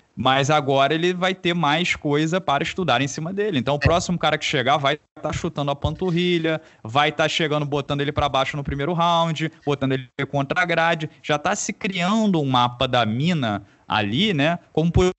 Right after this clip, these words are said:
Speaker 1: exemplo, se criou um mapa da mina do Nate Diaz. O Nate Diaz não gosta de chute nas pernas, não gosta de ser posto pra baixo, et cetera, et cetera.
Speaker 2: Ele falou muito chute na panturrilha, né? Mas, na verdade, esse chute aí que o Poirier aplicou, ele é muito treinado lá na American Top Team.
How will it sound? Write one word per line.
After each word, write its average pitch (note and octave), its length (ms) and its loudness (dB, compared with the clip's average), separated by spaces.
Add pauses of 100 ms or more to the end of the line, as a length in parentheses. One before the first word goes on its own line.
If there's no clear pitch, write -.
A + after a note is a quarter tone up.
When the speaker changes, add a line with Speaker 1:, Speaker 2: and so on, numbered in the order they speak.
Speaker 1:
exemplo, F3+ 400 2
se G3+ 160 -2
criou F#3+ 320 2
um F#3 40 2
mapa F3+ 240 2
da F#3 140 0
mina F3 220 0
do F3 100 -2
Nate F#3+ 320 0
Diaz. F#3+ 320 4
O A#2 60 2
Nate B2+ 260 0
Diaz D3+ 180 2
não F3 140 2
gosta D3+ 260 2
de C#3 80 -2
chute B2 240 -4
nas D3 180 -2
pernas, F#3 420 0
não C3 100 2
gosta C3 260 2
de C3 80 -8
ser C3 160 -2 (320)
posto C3+ 320 -2
pra E3+ 200 0
baixo, F#3 500 0
et D3+ 100 -2
cetera, D3 380 0
et F3+ 120 -8
cetera. D3 420 -2 (340)
Speaker 2:
Ele D#3+ 160 2
falou F3 240 2
muito F3+ 220 0
chute E3 300 -4
na D#3 100 2
panturrilha, C3 640 0
né? G2+ 100 -4
Mas, B2 140 0
na F3 100 0
verdade, C3+ 720 0
esse D#3+ 260 -2
chute A#2+ 440 -2
aí A2 120 0
que - 120 -6
o - 20 -4
Poirier G#2+ 400 2
aplicou, G#2+ 640 -2
ele A#2 120 2
é A#2 40 4
muito D3 240 0
treinado B2+ 400 2
lá A#2+ 80 2
na B2 80 2
American A#2 340 0
Top G#2+ 240 -4
Team. B2+ 380 0